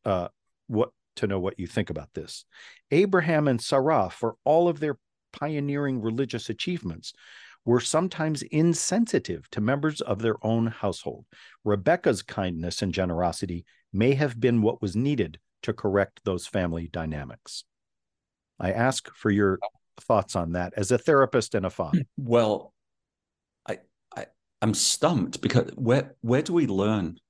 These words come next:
Speaker 2: I, I'm gonna push it back to you a little bit. Where do we learn that Abraham and Sarah were deficient in their kindness?
Speaker 1: In the way that Abraham, uh, tries to pass his wife off as his sister,
Speaker 2: Ah.
Speaker 1: in the way that Sarah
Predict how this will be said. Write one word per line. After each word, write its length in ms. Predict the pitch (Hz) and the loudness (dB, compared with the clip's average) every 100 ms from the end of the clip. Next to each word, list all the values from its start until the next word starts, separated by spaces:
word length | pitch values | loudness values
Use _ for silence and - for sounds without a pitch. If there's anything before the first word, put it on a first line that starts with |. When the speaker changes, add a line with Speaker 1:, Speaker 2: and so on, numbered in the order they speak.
| _ | _
Speaker 2:
I, 80 | - | -2
I'm 60 | 101 | 0
gonna 260 | - 104 | 4 2
push 240 | 95 - - | 2 -2 -4
it 60 | |
back 180 | - 82 | 0 0
to 120 | - 87 | 2 2
you 60 | |
a 20 | |
little 240 | 90 - 90 | 2 2 2
bit. 200 | 92 - | 2 0
Where 160 | - 127 | 0 0
do 80 | 160 | 2
we 120 | 143 | 2
learn 280 | 107 101 107 | 4 4 2
that 200 | 95 - | 0 -2
Abraham 360 | 98 113 104 | 0 0 2
and 120 | 95 85 | 2 2
Sarah 360 | - 131 104 | 4 4 4
were 120 | 87 | 0
deficient 720 | 87 69 - 131 - - - - | -2 -2 4 4 4 -4 -8 0
in 120 | 98 | 2
their 140 | 90 | 2
kindness? 720 | - 113 104 78 - - - - - _ _ _ | 2 2 2 0 -2 0 0 -4 -14 _ _ _
Speaker 1:
In 320 | 143 139 127 | 2 4 4
the 100 | 113 | 4
way 200 | 120 127 | 4 4
that 180 | 117 113 | 4 0
Abraham, 800 | 120 120 113 104 113 110 104 101 110 _ | 2 -2 0 -2 0 0 0 -2 -6 _
uh, 240 | 107 95 - _ _ | 0 0 -2 _ _
tries 320 | - 107 107 | -2 0 0
to 140 | - | -6
pass 380 | - - 104 101 | -10 -2 -2 -2
his 200 | - 90 - | -6 -6 2
wife 320 | 107 110 101 | 2 2 2
off 260 | 98 95 - | 0 0 -8
as 240 | 101 95 | -6 -6
his 260 | - 117 - | -4 -4 -2
sister, 500 | - 147 - - - _ _ - - | -4 -4 -4 -10 -12 _ _ -20 0
Speaker 2:
Ah. 160 | 85 82 | 2 4
Speaker 1:
in 120 | 117 | 6
the 100 | 117 | 6
way 280 | 110 120 123 | 4 4 4
that 200 | 117 113 | 2 0
Sarah 640 | - 113 127 131 127 113 | 0 4 4 4 0 -4